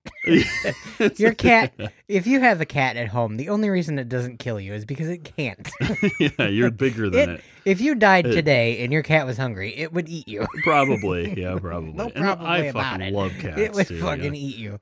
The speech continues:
Speaker 1: I have, but I, I, I love cats, but I have to admit that,
Speaker 2: <laughs>
Speaker 1: uh,
Speaker 2: They're
Speaker 1: domestic,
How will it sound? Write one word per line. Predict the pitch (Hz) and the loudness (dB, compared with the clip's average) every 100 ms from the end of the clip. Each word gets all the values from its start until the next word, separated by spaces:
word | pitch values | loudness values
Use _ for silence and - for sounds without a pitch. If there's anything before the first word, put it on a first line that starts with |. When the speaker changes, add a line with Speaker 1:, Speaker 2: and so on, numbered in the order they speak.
| - | -8
Speaker 1:
I | 165 | -6
have, | 170 175 160 _ | -4 -6 -8 _
but | 147 131 | -8 -4
I, | 147 240 147 | -2 0 0
I, | 135 - | -2 -4
I | 139 220 | -2 -2
love | 175 156 151 | 0 -2 -4
cats, | 143 113 107 | -6 -6 -6
but | 98 | -10
I | 95 | -8
have | 110 101 | -10 -10
to | - | -6
admit | 98 92 92 - 92 | -6 -4 -8 -8 -8
that, | 90 85 85 - | -6 -6 -8 -12
Speaker 2:
<laughs> | - - - - _ | -16 -14 -16 -20 _
Speaker 1:
uh, | 107 | -6
Speaker 2:
They're | 104 | -4
Speaker 1:
domestic, | 95 123 | 0 2